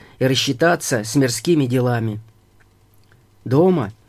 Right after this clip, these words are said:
Игорь объявил маме, что собирается оставить спорт и уехать в монастырь поработать. Анна Михайловна подумала, что он устраивается в монастырь журналистом, и не стала возражать. Игорь же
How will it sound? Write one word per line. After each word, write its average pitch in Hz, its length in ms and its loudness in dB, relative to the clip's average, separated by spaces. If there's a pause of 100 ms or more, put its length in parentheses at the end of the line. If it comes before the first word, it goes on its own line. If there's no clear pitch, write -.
(420)
Игорь 160 460 4
объявил 135 520 2
маме, 117 460 2
что 156 180 -2
собирается 180 580 2
оставить 151 400 0
спорт 135 520 -2 (640)
и 180 100 4
уехать 202 480 4
в 151 60 -2
монастырь 165 460 2
поработать. 117 840 -2 (680)
Анна 139 220 2
Михайловна 151 640 2
подумала, 151 580 2 (340)
что - 280 2
он 156 100 8
устраивается 156 720 4
в 139 40 -2
монастырь 156 440 4
журналистом, 170 720 2 (640)
и 208 140 2
не 220 160 4
стала 180 360 2
возражать. 127 720 0 (760)
Игорь 196 340 4
же 127 300 -4